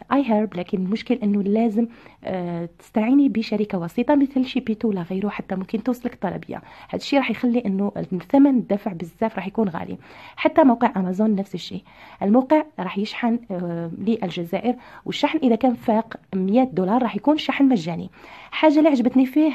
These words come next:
واللي بزاف هايلة انه تفهمي طريقة نظامه من أول مرة. يعني كما تشوفي كل منتجات خاصة بالأعين، كل منتجات خاصة بالشفاه، كل منتجات خاصة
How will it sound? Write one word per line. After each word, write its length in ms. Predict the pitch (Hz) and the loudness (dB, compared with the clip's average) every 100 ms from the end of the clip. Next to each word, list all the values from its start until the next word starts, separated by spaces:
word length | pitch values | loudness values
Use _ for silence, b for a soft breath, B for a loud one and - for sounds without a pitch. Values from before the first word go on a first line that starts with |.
| - | -2
واللي 420 | 202 196 196 247 - | 0 0 2 0 0
بزاف 520 | 170 180 170 254 254 | -6 -6 0 0 0
هايلة 240 | 180 175 190 | -4 -4 -2
انه 280 | 196 185 - - | -2 -2 -6 -16
تفهمي 440 | - 202 208 240 B B B | -4 2 2 2 B B B
طريقة 320 | 190 208 196 196 | -4 -2 -2 -2
نظامه 320 | 185 208 214 | 0 2 2
من 160 | 180 170 | 0 0
أول 240 | 214 196 | 2 2
مرة. 240 | 165 165 B B B | -2 -8 B B B
يعني 160 | 190 175 | -2 2
كما 180 | 247 | 2
تشوفي 240 | 262 262 269 | 2 2 2
كل 180 | - 214 | 4 2
منتجات 400 | 202 202 202 - | 2 0 0 -2
خاصة 300 | 185 - 170 | -6 -4 -4
بالأعين، 520 | 170 240 269 285 277 | -2 0 2 4 2
كل 120 | 196 | 0
منتجات 460 | 190 170 180 185 - | -4 -6 -8 -8 -8
خاصة 240 | 185 185 | -10 -10
بالشفاه، 500 | 170 - 202 262 262 | -10 -10 -2 0 0
كل 160 | 262 196 | -2 -4
منتجات 500 | 185 185 180 180 - | -4 -8 -10 -10 -12
خاصة 460 | 175 - 170 190 | -12 -10 -8 -8